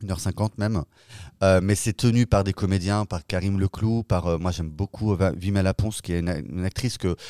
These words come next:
plutôt connue dans, dans, vraiment dans les, dans les petits films un peu, euh, art et essai, hein, c'est pas, c'est, euh, et, euh, mais, euh, j'ai-, j'aime beaucoup cette actrice, surtout qu'elle défend un rôle qui est pas simple, qui est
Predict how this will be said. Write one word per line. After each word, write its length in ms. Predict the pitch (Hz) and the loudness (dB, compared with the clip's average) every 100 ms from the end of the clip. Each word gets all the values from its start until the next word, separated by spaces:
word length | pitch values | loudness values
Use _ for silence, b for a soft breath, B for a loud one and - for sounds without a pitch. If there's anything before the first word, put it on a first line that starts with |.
| B B | B B
plutôt 220 | - - - | -2 0 0
connue 340 | 113 107 110 | 0 0 0
dans, 260 | 98 90 85 | -2 -2 -2
dans, 320 | 85 85 82 82 - _ - | -4 -4 -6 -10 -16 _ -8
vraiment 180 | 95 | -6
dans 80 | 101 | -4
les, 100 | 80 - | -6 -8
dans 120 | 82 | -10
les 60 | 78 | -10
petits 200 | - 95 | -12 -12
films 360 | - 98 98 | -8 -4 -4
un 80 | 82 | -4
peu, 140 | 92 85 | -4 -2
euh, 180 | 78 76 | -2 -2
art 180 | - 87 | -2 0
et 100 | 92 | 2
essai, 300 | 95 - 113 | 2 4 6
hein, 120 | 101 98 | 6 2
c'est 140 | - | -2
pas, 120 | 95 92 | -2 -2
c'est, 160 | 80 90 | -4 -6
euh, 460 | 85 80 76 82 82 B B B B B B B - | -4 -2 -2 -4 -6 B B B B B B B -4
et, 140 | 101 101 | 2 4
euh, 80 | 92 | 4
mais, 220 | 98 101 | 2 2
euh, 100 | 95 | 2
j'ai-, 160 | 92 92 | 0 -2
j'aime 160 | 95 | 0
beaucoup 140 | 90 - | -2 -2
cette 80 | 104 | -4
actrice, 240 | - 135 | -2 -4
surtout 180 | 110 107 | -4 -4
qu'elle 140 | 104 | -2
défend 280 | 90 - 101 | -4 -2 2
un 80 | 98 | 4
rôle 300 | 98 110 110 | 6 4 2
qui 100 | - | -4
est 60 | - | -4
pas 120 | 117 | -2
simple, 300 | 101 - 120 | 0 0 0
qui 120 | |
est 20 | 113 | 0